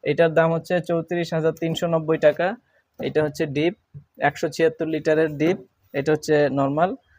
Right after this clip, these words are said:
তো এটা ডিসকাউন্ট দিয়ে পড়বে হচ্ছে একত্রিশ হাজার নয়শো টাকা। আর এটা এক-, এটাও একশো ছিয়াত্তর লিটার, একই ডিপ, এটা পড়বে হচ্ছে তিরিশ হাজার নয়শো টাকা। এটা হচ্ছে সাড়ে দশ সিফটি,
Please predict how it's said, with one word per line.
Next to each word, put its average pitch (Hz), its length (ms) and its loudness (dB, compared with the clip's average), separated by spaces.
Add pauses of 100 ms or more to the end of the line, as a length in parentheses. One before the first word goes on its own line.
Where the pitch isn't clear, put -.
(280)
তো 147 140 4
এটা 160 360 4
ডিসকাউন্ট 156 420 -2
দিয়ে 165 120 0
পড়বে 160 260 -2
হচ্ছে 156 200 -2
একত্রিশ 156 480 -2
হাজার 156 220 2
নয়শো 151 320 -2
টাকা। 165 320 2 (440)
আর 131 260 2
এটা 165 380 0
এক-, 156 400 0
এটাও 151 260 0
একশো 160 260 2
ছিয়াত্তর 160 380 -2
লিটার, 160 340 0
একই 151 320 0
ডিপ, 160 220 -4 (640)
এটা 143 260 -2
পড়বে 165 340 -2
হচ্ছে 165 500 0 (140)
তিরিশ 180 280 0
হাজার 147 200 2
নয়শো 143 320 0
টাকা। 123 240 -4
এটা 131 180 -4
হচ্ছে 156 200 -4
সাড়ে 151 280 0
দশ 147 260 0
সিফটি, 190 380 -4